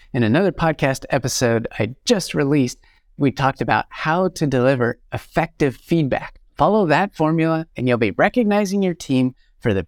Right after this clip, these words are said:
great performance that you've seen that you want to see more of. So wrapping up, the four main areas we've talked about today for how leaders can retain their best employees are growth, and think of this as growth opportunities for your employees,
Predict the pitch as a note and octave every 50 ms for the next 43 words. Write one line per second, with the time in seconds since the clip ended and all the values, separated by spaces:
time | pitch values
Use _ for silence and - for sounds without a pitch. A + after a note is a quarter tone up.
0 | _ - F3+ G#3+ A#3 A3 - F#3 F3+ D#3+ - - D#3+ D3+ D#3 D#3 C#3 - - C#3
1 | - - A#2+ A#2 - - - C3+ D#3+ G3+ A#3 - - - - C#3 C#3+ - - D3
2 | C#3 D3 D3+ D#3 D#3+ - - - D3 - - - D3 C#3+ C#3+ C3+ - - - A#2+
3 | A#2+ B2+ B2+ A#2 G#2 - - - - - _ _ _ _ _ - - C#3+ C3 C3
4 | C#3+ E3+ A3 B3 G#3+ A3+ A3 F3 D3 B2+ C3 - _ _ - C3 A#2 - - -
5 | - A3 G#3+ G#3 G3+ G3+ G3 - _ - D#3+ F3+ F#3+ F3+ E3+ D#3+ D3+ D3+ D3 C3
6 | C3 D#3+ E3+ - - - D3+ D3+ - - B2+ - A2+ A2 - - G2+ G#2+ A2+ C3
7 | D#3 - - B2 - - D3+ D#3+ D3+ C3+ C3+ C#3+ D#3 D#3 C#3+ C#3 B2 A2+ - -
8 | - - - - _ - D3 B2 A#2+ A#2+ - - - - - F#3 F#3 F#3 F3+ F3+
9 | E3+ F#3 - - - B2+ A2+ A#2 C3 C#3 C3+ - - - C#3+ C3+ - - C3+ C3+
10 | C3+ B2+ A#2+ A#2 - - - - A2+ A2 G#2+ A2+ A#2 C3 C3 D3+ G#3+ C4 B3 -
11 | - - _ _ _ _ _ _ - - A#2 A2+ - D#3 D3+ C#3 - C3+ A#2+ A#2+
12 | B2+ C3 - - - - A#2+ A#2 B2+ B2 C#3+ C#3 B2+ - - - B2 - - G#2+
13 | - - C#3 B2 A#2+ A2 - - A#2 G#2+ G#2+ A2 G#2+ - - A#2+ A#2+ - - F3+
14 | G3+ G#3 G#3 G#3 - -